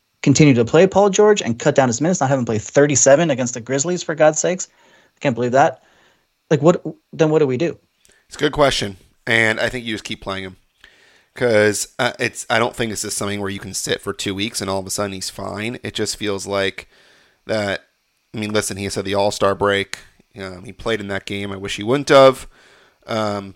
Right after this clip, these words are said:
Speaker 2: but, man, I, I just think that, yeah, every game is critical at this point. I mean, you and I were talking right before we started that the Clippers right now are kinda clinging to that three spot where they're two games back of Minnesota.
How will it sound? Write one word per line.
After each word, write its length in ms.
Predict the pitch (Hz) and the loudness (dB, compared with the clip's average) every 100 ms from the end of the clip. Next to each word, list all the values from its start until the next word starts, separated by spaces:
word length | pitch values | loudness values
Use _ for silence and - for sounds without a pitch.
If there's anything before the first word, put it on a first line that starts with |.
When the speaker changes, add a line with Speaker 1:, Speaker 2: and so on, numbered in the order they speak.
| - | 0
Speaker 2:
but, 200 | 117 98 | 0 2
man, 300 | 123 127 113 | 0 0 0
I, 200 | 98 104 | 0 0
I 40 | |
just 200 | 110 117 | -2 -4
think 180 | 120 117 | -6 -2
that, 200 | 107 98 | -2 -2
yeah, 280 | 104 123 101 - | -2 -2 -2 -6
every 240 | 110 151 | -4 -4
game 240 | 117 110 | -4 -4
is 80 | 127 | -6
critical 380 | - 104 117 101 | -6 -6 -2 -4
at 80 | 95 | -4
this 160 | 95 | -8
point. 320 | - 98 95 - | -8 -8 -10 -10
I 40 | |
mean, 200 | 101 98 | -12 -10
you 120 | 104 | -8
and 80 | 110 | -6
I 100 | 107 | -4
were 100 | 104 | -6
talking 400 | - 107 110 98 | -2 -2 -2 -8
right 140 | 98 | -10
before 260 | 104 101 104 | -10 -6 -6
we 80 | 98 | -6
started 460 | - 101 117 95 | -4 -2 -2 -4
that 220 | 95 - - | -6 -8 -10
the 80 | |
Clippers 500 | - 104 101 104 - - _ _ _ _ | -12 -8 -6 -8 -10 -18 _ _ _ _
right 180 | - 110 | -8 -4
now 300 | 110 135 147 | 0 2 4
are 100 | 113 | 2
kinda 220 | - 117 | 0 -4
clinging 380 | 123 - 120 139 | -4 -6 -8 -4
to 60 | 127 | 0
that 200 | 139 - | 0 0
three 240 | 117 143 | -6 -6
spot 440 | 196 - 57 50 - | -6 -8 -8 -8 -8
where 380 | 110 98 98 95 | -6 -4 -4 -4
they're 180 | 98 101 | -6 -8
two 240 | - 123 | -8 -10
games 300 | 113 113 104 | -6 -6 -8
back 360 | - 101 120 - | -8 -8 -6 -8
of 120 | 95 | -6
Minnesota. 640 | 101 101 - 95 98 135 | -6 -6 -8 -4 0 0